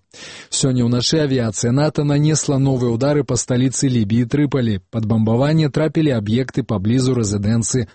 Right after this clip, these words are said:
Муамара Кадафі. У Аўстрыі затрымалі чатыры чалавекі, якіх падазраюць у тэрарызме.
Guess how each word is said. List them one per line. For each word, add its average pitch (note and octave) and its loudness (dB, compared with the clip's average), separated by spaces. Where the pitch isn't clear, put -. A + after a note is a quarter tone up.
Муамара G2+ -2
Кадафі. A#2 -2
У C#3 4
Аўстрыі F#3+ 0
затрымалі D3+ 0
чатыры D3 0
чалавекі, C3+ 0
якіх F#3 -4
падазраюць C3+ 0
у B2 0
тэрарызме. B2 0